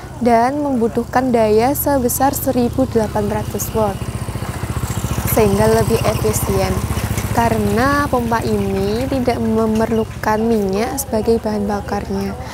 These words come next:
atau menggunakan bensin, solar, atau sebagainya. Karena ini cukup menggunakan sumber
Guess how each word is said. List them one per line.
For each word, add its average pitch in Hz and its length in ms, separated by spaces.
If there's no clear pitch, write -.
atau 226 480
menggunakan 208 560
bensin, 247 640
solar, 226 480
atau 214 320
sebagainya. 190 720
Karena 214 240
ini 254 240
cukup 240 320
menggunakan 214 480
sumber 214 400